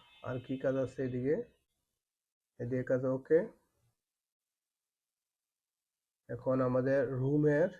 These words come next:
বাথরুমের, বাথরুমের আগে আমরা জানালাটা দিব। জানালাটা এখন দিব আমরা দুই ফিটে। এখন দু-, জানালাটা ক্রিয়েট করার জন্য যে কাজটা করতে হবে, আমরা এই অপশন থেকে বের হওয়ার জন্য কিবোর্ড থেকে আমরা স্পেস বাটনে প্রেস করব।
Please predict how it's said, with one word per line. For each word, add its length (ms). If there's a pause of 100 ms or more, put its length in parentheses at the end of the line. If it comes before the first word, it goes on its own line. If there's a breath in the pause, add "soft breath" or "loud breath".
(200 loud breath)
বাথরুমের, 520
বাথরুমের 460
আগে 160
আমরা 480 (920)
জানালাটা 480
দিব। 260
জানালাটা 500
এখন 380 (1040)
দিব 200
আমরা 240
দুই 240
ফিটে। 240
এখন 220
দু-, 180
জানালাটা 420
ক্রিয়েট 300
করার 240
জন্য 240
যে 100
কাজটা 320
করতে 240
হবে, 100
আমরা 380 (560 soft breath)
এই 100
অপশন 300
থেকে 140
বের 160
হওয়ার 180
জন্য 180
কিবোর্ড 280
থেকে 140
আমরা 260 (120)
স্পেস 300
বাটনে 460
প্রেস 280
করব। 260